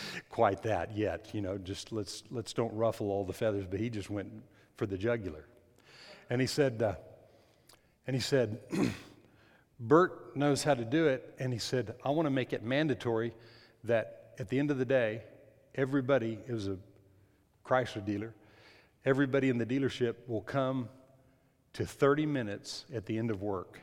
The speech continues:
and sit and listen to what I have to say." Well, I didn't know he told his dad this. You know, he just dreamed it up. And then he came to me and he says, "Would you do it?" And I go,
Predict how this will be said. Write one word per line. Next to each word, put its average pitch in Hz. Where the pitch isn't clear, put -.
and 104
sit -
and 98
listen 98
to -
what 95
I 90
have 92
to 82
say." 90
Well, 98
I 120
didn't 131
know 87
he 87
told 92
his 85
dad 107
this. -
You 104
know, 104
he 110
just 113
dreamed 113
it 101
up. 80
And 107
then 139
he 143
came 127
to 127
me 143
and 92
he 92
says, 95
"Would 107
you 101
do 143
it?" -
And 98
I 95
go, 90